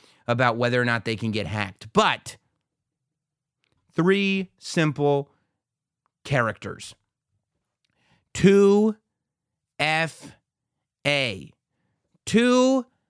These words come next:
authentication. Some people use phones. I don't love phones. I have a two F A app. I have a U B key.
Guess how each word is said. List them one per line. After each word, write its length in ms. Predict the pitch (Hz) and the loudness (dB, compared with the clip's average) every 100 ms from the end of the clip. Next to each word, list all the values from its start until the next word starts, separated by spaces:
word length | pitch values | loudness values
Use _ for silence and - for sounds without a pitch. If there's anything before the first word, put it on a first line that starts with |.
| _ _ _ _ 196 180 185 _ 190 185 185 185 _ _ _ | _ _ _ _ -4 -2 -4 _ 0 2 2 -2 _ _ _
authentication. 1120 | 127 151 160 165 160 165 143 147 127 - 104 98 - _ | 0 0 0 -4 -2 -4 -2 -2 -2 -6 -12 -14 -20 _
Some 240 | - 131 | -2 0
people 320 | 127 143 135 | 2 2 2
use 260 | 143 143 131 | 2 2 0
phones. 480 | - 180 185 190 175 _ | 0 2 2 -2 -8 _
I 120 | 127 | -2
don't 200 | 151 156 | 0 0
love 240 | 151 143 120 | 0 -2 -2
phones. 320 | 143 110 - | -4 -4 -10
I 140 | 98 | -8
have 180 | 107 117 | -4 -4
a 60 | 120 | -6
two 260 | - 143 | -4 -2
F 160 | 147 139 | -2 -2
A 180 | 147 147 | -4 -2
app. 380 | 160 151 123 _ _ _ | -2 -4 -6 _ _ _
I 120 | 113 | -2
have 180 | 123 127 | -2 -2
a 60 | 147 | -2
U 260 | 156 175 | 0 -2
B 200 | 143 131 | 0 -2
key. 360 | 95 117 101 | -4 -8 -10